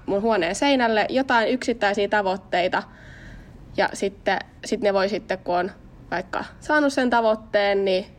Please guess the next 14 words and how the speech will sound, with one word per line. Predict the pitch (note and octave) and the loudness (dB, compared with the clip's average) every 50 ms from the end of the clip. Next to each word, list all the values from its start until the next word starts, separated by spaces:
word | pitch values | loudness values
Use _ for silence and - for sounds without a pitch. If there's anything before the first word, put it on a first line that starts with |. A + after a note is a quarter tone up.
| - - - - - - - - - - - - | -20 -20 -20 -20 -20 -20 -20 -20 -20 -20 -6 -2
ottaa | - B3+ B3 - G#3 G3+ | -2 -2 0 0 0 0
post-it-lapun | G3+ B3+ B3 A#3+ A#3+ - G#3 - G3+ G3 G3 G3+ G3 G3 G3 | 2 2 0 0 0 0 0 0 0 0 0 0 -2 0 2
pois, | G3+ G3 F3+ F3+ F#3+ F#3 - - - | 2 2 2 2 0 -2 -6 -8 -6
rypistää | - G3 - F3 F#3+ - - - F3+ E3 F#3 | -4 -2 -2 -2 -2 -4 -4 -2 -2 0 0
sen, | G3+ F3 E3+ F#3+ - - - | -2 -4 -6 -6 -6 -6 -4
heittää | - F#3+ - - - F3 F#3 | -4 -4 -4 -2 -2 -2 -2
pois. | - - - G3+ - - - | -4 -4 -6 -6 -8 -10 -6
Se, | - C#4+ C4+ C4+ | -2 -2 -2 2
toi | - D4 | 2 4
on | C#4+ | 4
jotenkin | C4+ B3 A#3 A3 G#3 G3+ | 4 4 2 2 0 0
mulle | G3+ G3 F#3 E3 F3+ | 0 0 0 0 -2
semmonen, | F#3+ - - G#3 F3+ F3 F3 F3+ F3+ | -2 -6 -8 -6 -6 -4 -4 -4 -4
mikä | F#3+ F#3 F3+ F3+ | -4 -4 -4 -4